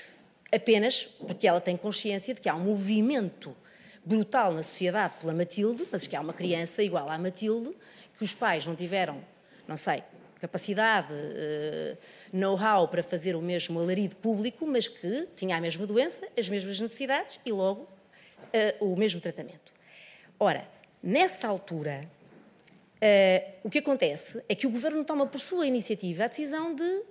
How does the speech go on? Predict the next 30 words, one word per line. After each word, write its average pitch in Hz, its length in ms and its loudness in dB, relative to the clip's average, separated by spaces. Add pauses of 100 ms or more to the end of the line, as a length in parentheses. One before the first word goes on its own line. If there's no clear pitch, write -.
(640)
manda 240 720 0
tomar 302 220 -4
o 311 40 -4
medicamento. 320 600 -6 (160)
E 214 60 -6
como 202 200 0
se 202 100 -6
recordarão, 220 560 0 (580)
os - 140 -6
pais 196 180 6
da 190 60 2
bebé 190 220 4
Matilde 202 360 0 (200)
reuniram 214 500 6
os 247 140 2
quatro 208 260 -2
milhões, 202 280 -2
os 202 140 -4
dois 240 140 2
milhões 220 220 0
de 196 80 0
euros, 180 180 -2
desculpe, - 300 -4 (340)
eh, 202 180 2
por, 202 240 -4
eh, 202 60 2
eh, 185 880 -2
que - 80 -8
eram 185 140 4
necessários 226 680 0